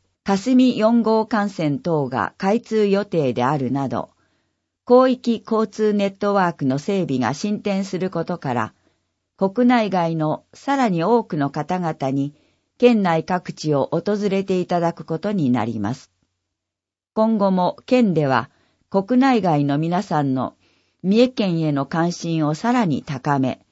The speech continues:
様々な分野で選んでもらえるよう、資源の磨き上げや情報発信などの取り組みを強化していきます。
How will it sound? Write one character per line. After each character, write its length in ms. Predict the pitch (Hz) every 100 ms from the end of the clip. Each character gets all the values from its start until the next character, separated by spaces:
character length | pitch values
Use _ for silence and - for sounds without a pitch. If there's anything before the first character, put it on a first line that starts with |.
| _ _ _ _
様 300 | 202 208 247
々 260 | 277 247 190
な 140 | 160
分 220 | 175 185 165
野 120 | 139
で 220 | 135 -
選 300 | 165 190 214
ん 40 | 196
で 120 | 208
も 160 | 185
ら 180 | 180 170
え 80 | 165
る 160 | 156 160
よ 320 | 160 120 - _
う、 40 | _ _ _
資 180 | - 247
源 300 | 233 190 151
の 220 | 147 131 190
磨 320 | 190 214 226
き 180 | - 185
上 160 | 170
げ 200 | 165 160
や 240 | 156 135 - _ _ -
情 280 | 165 226 240
報 260 | 233 226
発 260 | 214 202 156
信 300 | - 151 143
な 120 | 151
ど 140 | 156 147
の 160 | 120
取 260 | - 160 190
り 60 |
組 240 | 190 180 170
み 80 | 160
を 180 | 135 -
強 200 | 233 196
化 200 | 147 127
し 100 | -
て 140 | 127
い 120 | 120
き 160 | - 117
ま 140 | 107
す。 160 | 135